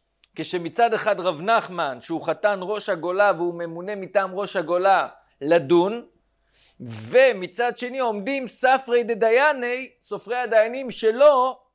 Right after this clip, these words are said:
דאיתלו אימתא, שמפחדים לשקר בדבר שעתיד להתגלות.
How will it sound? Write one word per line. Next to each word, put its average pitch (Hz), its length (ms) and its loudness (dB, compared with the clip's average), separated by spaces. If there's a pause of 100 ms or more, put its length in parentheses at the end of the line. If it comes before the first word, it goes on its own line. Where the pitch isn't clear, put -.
(320)
דאיתלו 226 520 2
אימתא, 247 540 -2
שמפחדים 175 580 -8
לשקר 214 600 0 (260)
בדבר 190 460 2
שעתיד 196 380 -2
להתגלות. 196 720 0